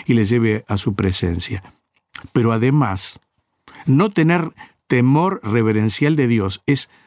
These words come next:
subestimar su nombre y su persona. Por eso Jesús enseñó a orar, "Padre nuestro que estás en el cielo, santificado sea tu nombre". Si yo menciono,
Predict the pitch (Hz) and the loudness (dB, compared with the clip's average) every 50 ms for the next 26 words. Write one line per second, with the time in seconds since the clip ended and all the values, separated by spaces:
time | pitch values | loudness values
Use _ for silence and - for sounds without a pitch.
0 | _ _ - - - - - 202 196 185 156 - - 151 131 147 156 127 107 98 | _ _ -6 -4 -2 0 2 2 2 2 0 0 0 0 2 2 2 0 -2 -2
1 | - 127 117 123 135 139 123 110 - 127 107 - 104 101 101 - - 165 107 92 | 0 0 0 2 2 0 0 0 0 -2 -2 -2 -2 -4 -2 -2 -2 -2 -2 -4
2 | 92 - - _ _ _ _ _ _ _ _ _ _ _ _ _ _ - - - | -6 -12 -18 _ _ _ _ _ _ _ _ _ _ _ _ _ _ -20 -20 -10
3 | _ - 139 147 156 - 190 147 160 151 - - 170 160 139 - - - - _ | _ 0 0 0 2 2 0 2 0 0 2 2 2 0 0 -2 -8 -14 -20 _
4 | _ _ _ _ _ _ _ - 143 135 123 - 127 123 135 147 147 139 131 139 | _ _ _ _ _ _ _ -2 0 0 2 2 2 2 2 2 0 0 0 0
5 | 143 139 131 113 - - 147 156 160 165 147 131 135 143 147 - 147 123 113 110 | -2 -2 -4 -4 -4 -2 -2 0 0 2 2 2 2 2 0 0 -2 -2 0 0
6 | 101 - 139 131 - 131 120 110 107 104 - - 190 165 127 113 113 113 113 - | 0 0 0 0 2 2 2 0 0 0 0 2 2 2 2 2 0 -2 -4 -8
7 | _ _ _ _ _ _ _ _ - - - - 135 147 160 156 151 - 151 131 | _ _ _ _ _ _ _ _ -2 0 0 0 0 0 -2 -2 -2 -2 -2 -2
8 | - 143 135 - 156 135 107 98 98 101 101 107 131 - - - - - 113 113 | 0 -2 -2 0 0 0 0 0 0 -2 -2 -4 -6 -8 -6 -4 -2 0 2 0
9 | 117 120 117 - _ _ _ - 107 101 127 139 123 101 90 90 90 87 - _ | 0 0 -4 -6 _ _ _ -2 0 2 2 2 2 0 0 -2 -4 -6 -8 _
10 | _ _ _ _ _ _ _ _ _ _ - - - - - - - - 165 151 | _ _ _ _ _ _ _ _ _ _ -20 -18 -16 -16 -8 -4 -2 0 2 2
11 | 135 135 202 233 254 240 202 175 139 - - 180 185 175 156 135 120 117 | 2 2 0 0 0 0 0 0 0 0 0 0 0 0 0 0 -2 -4